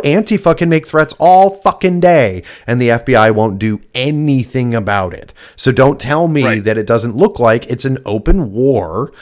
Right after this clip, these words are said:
Speaker 1: against conservatives, against Republicans, or against just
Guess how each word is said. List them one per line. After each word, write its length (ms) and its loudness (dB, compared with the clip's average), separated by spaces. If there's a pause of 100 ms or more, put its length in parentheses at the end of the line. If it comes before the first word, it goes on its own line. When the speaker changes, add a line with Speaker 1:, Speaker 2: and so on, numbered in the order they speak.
(200)
Speaker 1:
against 580 -2 (160)
conservatives, 840 0
against 360 -8
Republicans, 800 -4
or 300 -4
against 520 -6
just 320 -2